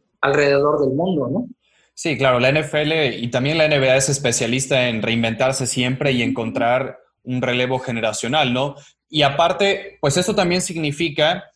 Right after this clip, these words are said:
Speaker 2: que la cartera de Deshaun Watson se va preparando, que la cartera de Lamar Jackson, como dices, se va a ir preparando. Quizás la de Josh Allen todavía no sabemos cuál será su potencial y su mercado,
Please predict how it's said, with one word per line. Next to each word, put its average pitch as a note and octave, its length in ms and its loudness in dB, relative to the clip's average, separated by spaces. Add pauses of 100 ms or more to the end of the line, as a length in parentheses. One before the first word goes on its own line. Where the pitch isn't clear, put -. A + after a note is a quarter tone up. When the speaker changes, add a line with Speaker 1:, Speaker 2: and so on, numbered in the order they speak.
(440)
Speaker 2:
que B2+ 100 0
la A#2+ 220 0
cartera D#3+ 680 4
de C3+ 140 2
Deshaun D3+ 400 2
Watson D#3 540 2
se C#3 80 0
va B2+ 160 2
preparando, C3 880 2
que B2 120 2
la A#2+ 200 2
cartera C3+ 400 2
de C#3 80 6
Lamar B2+ 260 4
Jackson, C#3 320 2
como C3 200 0
dices, C3+ 200 0
se C3 80 -2
va A#2 80 2
a A#2+ 40 4
ir A#2 80 -2
preparando. C#3 520 2
Quizás D3+ 380 2
la D#3 80 6
de C#3 180 4
Josh C#3+ 220 2
Allen C#3+ 260 4
todavía C#3 240 2
no C3 80 0
sabemos C3 480 0
cuál B2+ 220 2
será B2 240 2
su C3 160 -2
potencial A#2+ 500 -2
y B2+ 60 0
su - 160 -4
mercado, B2 640 0